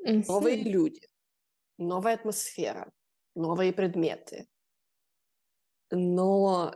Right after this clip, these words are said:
Speaker 2: некоторые моменты уже тогда были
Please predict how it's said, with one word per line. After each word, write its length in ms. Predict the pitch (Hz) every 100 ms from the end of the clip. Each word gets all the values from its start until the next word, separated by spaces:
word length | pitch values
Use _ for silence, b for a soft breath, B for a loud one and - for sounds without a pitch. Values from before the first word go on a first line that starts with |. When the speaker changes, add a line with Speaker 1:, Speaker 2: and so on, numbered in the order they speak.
| _ -
Speaker 2:
некоторые 960 | 175 180 196 294 233 - 170 160 131
моменты 880 | 151 151 143 95 - - 62 58 - _ _ _ _ _ _ _ _ _ _ _
уже 300 | - 170 175
тогда 420 | 165 160 170 175 185
были 800 | 170 170 170 175 170 156 -